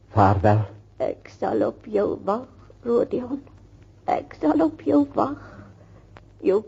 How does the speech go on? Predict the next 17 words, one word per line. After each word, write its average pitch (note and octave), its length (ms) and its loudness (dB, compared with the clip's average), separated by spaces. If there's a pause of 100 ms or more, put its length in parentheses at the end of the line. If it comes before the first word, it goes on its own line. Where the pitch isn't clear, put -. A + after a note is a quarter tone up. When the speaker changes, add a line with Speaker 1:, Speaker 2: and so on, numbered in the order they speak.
Speaker 2:
kamer D4+ 520 4
sal C#4+ 300 -2
gereed C#4+ 580 -4
wees C4+ 440 -10 (720)
en - 180 -6
met - 160 -10 (140)
elke C#4 520 0
seisoen C#4+ 840 2
sal B3 260 -2
ek C#4 180 -6
nuwe A#3+ 340 -4
gordyne G#3 760 -2
ophang. F3+ 560 -8 (880)
En D4+ 280 2
as F4+ 260 -2
jy F#4+ 240 4
terugkom, F4 840 -2